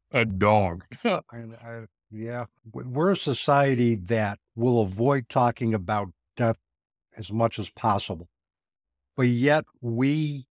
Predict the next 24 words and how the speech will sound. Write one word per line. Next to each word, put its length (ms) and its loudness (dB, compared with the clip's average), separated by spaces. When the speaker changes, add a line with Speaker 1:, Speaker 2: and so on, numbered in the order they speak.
Speaker 2:
are 180 2
willing 800 0
to 540 0
revisit 640 -2
the 100 -8
pain 320 -2
of 180 -6
pet 260 -2
loss. 340 -8
We, 180 -4
we 360 -2
will 260 -2
buy 300 2
a 120 -2
pet 360 -4
knowing 580 2
that 180 0
in 100 -2
all 200 2
likelihood 540 -2
we're 160 -4
gonna 180 0
outlive 460 -4
them, 160 -12